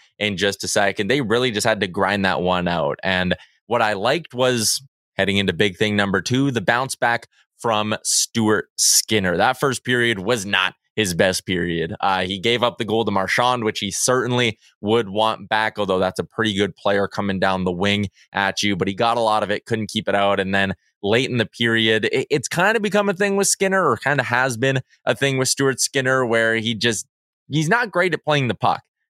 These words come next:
We saw this a little bit in, like, I remember that game against Detroit where he fumbled it. Like, he's had some rough moments playing the puck, and that was certainly one of them.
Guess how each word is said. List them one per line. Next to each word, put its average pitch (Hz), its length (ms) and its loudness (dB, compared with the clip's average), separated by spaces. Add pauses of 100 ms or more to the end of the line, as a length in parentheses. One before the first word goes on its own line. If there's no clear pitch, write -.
We 120 100 0
saw 170 260 0
this 147 200 -2
a 147 40 -2
little 123 220 2
bit 104 140 2
in, 98 80 0
like, 98 160 0
I 104 40 2
remember 117 220 0
that 110 160 2
game 104 160 0
against 104 300 -2
Detroit 107 600 -2
where 95 120 0
he 92 140 -2
fumbled 98 380 -2
it. 107 60 2
Like, 113 200 0 (260)
he's 196 180 0
had 180 220 2
some 131 260 -2
rough 147 240 0
moments 117 400 -2
playing 110 220 0
the 98 80 -4
puck, 101 280 2
and 107 140 -4
that 117 160 2
was 117 140 0
certainly 104 340 0
one 104 220 0
of 98 40 0
them. 101 200 0